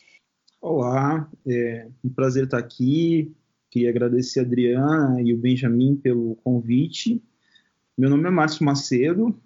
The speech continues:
é, eu sou conhecido mais <laughs> pelo meu apelido, que é Kibe. Tem uma história isso aí. Eu,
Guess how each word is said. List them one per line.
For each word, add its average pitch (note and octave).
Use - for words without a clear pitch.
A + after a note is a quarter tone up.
é, A2+
eu A#2
sou -
conhecido C3
mais A#2
<laughs> -
pelo E3
meu B2+
apelido, B2
que -
é A#2+
Kibe. B2
Tem B2
uma A#2+
história B2
isso A2+
aí. A#2+
Eu, A2+